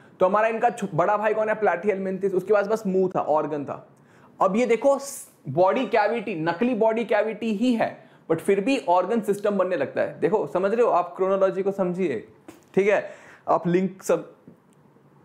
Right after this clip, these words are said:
लिंक को समझिए। जैसे ही जीवन में बॉडी कैविटी आती है, ऑर्गन सिस्टम बनना शुरू हो जाता है, समझे? <laughs> जैसे ही जीवन में बॉडी कैविटी आती है,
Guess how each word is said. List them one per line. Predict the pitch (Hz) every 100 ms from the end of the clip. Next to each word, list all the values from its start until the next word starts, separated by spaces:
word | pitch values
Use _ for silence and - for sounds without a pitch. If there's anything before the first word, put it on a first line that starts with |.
| - -
लिंक | 151 165 202 -
को | 196
समझिए। | 190 170 170 156 113
जैसे | 156 170 202
ही | 247
जीवन | 226 160 208 214
में | 214 220
बॉडी | 170 160 190
कैविटी | 202 175 180 175 180
आती | 127 139 175
है, | 147 110 - - - _ _ _
ऑर्गन | 156 165 208
सिस्टम | 190 170 196
बनना | 147 165 202
शुरू | 180 160
हो |
जाता | 123 90 -
है, | - - _ _ _ _ _ _ _
समझे? | - 156 202 170 - - -
<laughs> | 190 - - _ - - - - - - - -
जैसे | 135 135 143 147 175
ही | 170 135 151 214 214
जीवन | 151 147 151 160
में | 160 127 135 190 175
बॉडी | 143 156 190
कैविटी | 170 156 180 220 220
आती | 175 190 190
है, | 151 151 202 233 -